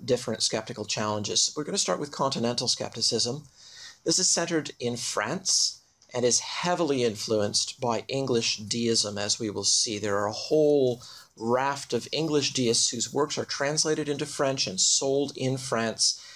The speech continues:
and they make an enormous impact on the French, far greater proportionally than the impact that they made in England itself. We'll talk about the reasons for that when we come back to this on Thursday.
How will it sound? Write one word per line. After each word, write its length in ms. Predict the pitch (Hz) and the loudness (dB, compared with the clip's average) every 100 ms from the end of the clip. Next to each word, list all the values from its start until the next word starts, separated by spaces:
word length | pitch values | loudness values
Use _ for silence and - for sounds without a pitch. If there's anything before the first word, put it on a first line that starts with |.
| - - _ | -20 -20 _
and 160 | 113 110 | -6 0
they 200 | 127 143 | 2 2
make 400 | 135 120 117 - | 2 0 -2 -4
an 120 | 117 | -2
enormous 720 | 113 120 131 165 190 165 123 | 0 0 2 4 4 4 2
impact 640 | - 110 113 110 101 - - - - _ _ | 0 -2 -2 -2 -2 -6 -12 -14 -20 _ _
on 180 | 123 123 | 0 0
the 80 | 127 | 0
French, 380 | - 107 98 - | 0 -2 -2 -6
far 640 | - - 165 185 214 208 | -8 -2 0 2 2 2
greater 520 | 135 127 147 165 131 | 0 2 4 4 2
proportionally 680 | 120 131 147 147 160 131 131 | 0 0 4 4 4 2 2
than 180 | 127 123 | 2 2
the 80 | 127 | 0
impact 440 | 135 143 127 131 | 0 -2 -2 -2
that 140 | 131 | 0
they 140 | 123 120 | 2 2
made 360 | 110 107 104 - - _ | 4 2 0 -8 -20 _
in 140 | 113 113 | 0 2
England 360 | 117 113 104 | 2 2 0
itself. 600 | 101 - - 135 95 - - _ _ - - | 2 2 2 0 -4 -6 -20 _ _ -14 -6
We'll 100 | 120 | -2
talk 220 | 131 110 | 0 0
about 160 | 107 | -2
the 80 | 104 | -2
reasons 320 | 120 123 113 | 0 0 0
for 140 | - 110 | -2 0
that 240 | 104 - | -2 -2
when 140 | 110 104 | -4 -2
we 220 | 101 98 - - - _ | -2 -4 -14 -20 -20 _
come 180 | 135 110 | -4 0
back 180 | 110 117 | -2 -2
to 80 | - | -2
this 160 | 104 | 0
on 140 | 98 98 | -2 -2
Thursday. 540 | 131 131 139 98 92 | 2 2 2 -2 -6